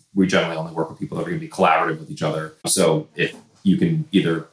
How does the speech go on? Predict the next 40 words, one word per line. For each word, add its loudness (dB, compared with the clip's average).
be 4
operating 4
in -4
the -2
same -4
region, 2
you -20
know, -14
like, -16
U 4
S 0
Upper 2
East 0
Coast 2
is 0
quite -4
active 2
for 6
us. 0
Maine -4
is -4
a -10
huge, -2
huge 0
kelp 4
producer 4
for 4
North 4
America. 2
So 2
we're 6
very 4
active 0
throughout 0
anything 4
in 0
the -4
Gulf 2
of 0
Maine. 4